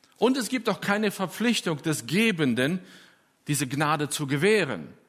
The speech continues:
Es ist komplett freiwillig. Niemand hat Anspruch drauf. Es besteht gar keine Pflicht.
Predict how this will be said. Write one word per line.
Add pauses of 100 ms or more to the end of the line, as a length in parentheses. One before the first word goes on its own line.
(360)
Es
ist
komplett
freiwillig.
Niemand
hat
Anspruch
drauf. (280)
Es
besteht
gar
keine
Pflicht.